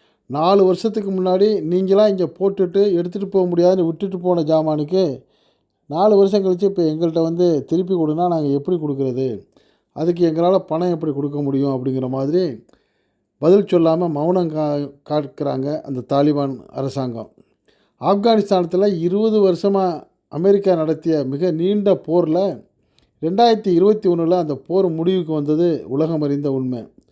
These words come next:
அப்ப ரெண்டாயிரத்தி இருபதாம் வருடம் கத்தார்ல அமெரிக்காவுக்கும் ஆப்கானிஸ்தான் தாலிபான் படைக்கும் இடையில ஒரு அமைதி ஒப்பந்தம் மேற்கொள்ளப்பட்டுச்சு. அந்த அமைதி ஒப்பந்தத்தின் அடிப்படையில தான்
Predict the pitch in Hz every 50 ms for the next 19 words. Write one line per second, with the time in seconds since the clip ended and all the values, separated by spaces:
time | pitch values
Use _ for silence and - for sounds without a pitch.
0 | _ _ _ _ _ _ _ _ _ 151 - 208 180 165 170 185 214 240 247 240
1 | 208 214 208 190 185 202 208 208 214 202 185 185 180 170 185 202 208 202 151 165
2 | 165 160 - - 220 208 190 175 175 190 202 196 180 - - - - 147 175 196
3 | 196 196 196 190 180 170 165 151 165 180 185 175 165 170 180 175 170 - 196 185
4 | 185 175 165 175 - 165 160 151 147 123 - - _ - 147 170 185 190 185 185
5 | 175 160 143 160 151 143 135 143 143 139 135 139 139 151 175 180 156 120 - _
6 | _ _ _ _ - _ _ _ _ 151 147 147 139 143 170 196 220 226 220 208
7 | 190 170 170 180 165 156 156 143 131 120 120 135 151 160 139 156 147 139 120 127
8 | 127 113 120 120 147 165 185 - - _ _ _ _ _ _ - _ _ _ _
9 | _ - 147 175 196 190 208 202 190 185 175 156 127 147 175 202 214 220 214 196
10 | 185 175 - 208 208 202 196 180 185 185 175 165 160 160 156 170 156 151 143 143
11 | 160 190 208 196 151